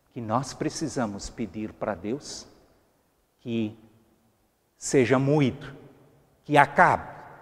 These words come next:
que saia de dentro de nós, que precisa morrer, que precisa ser sacrificado para que coisas boas possam surgir,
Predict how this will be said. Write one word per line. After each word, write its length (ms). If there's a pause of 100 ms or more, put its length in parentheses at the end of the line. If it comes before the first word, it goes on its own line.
que 80
saia 480
de 140
dentro 400
de 120
nós, 520
que 80
precisa 560
morrer, 420 (100)
que 100
precisa 500
ser 260
sacrificado 920 (520)
para 160
que 120
coisas 460
boas 460
possam 420
surgir, 500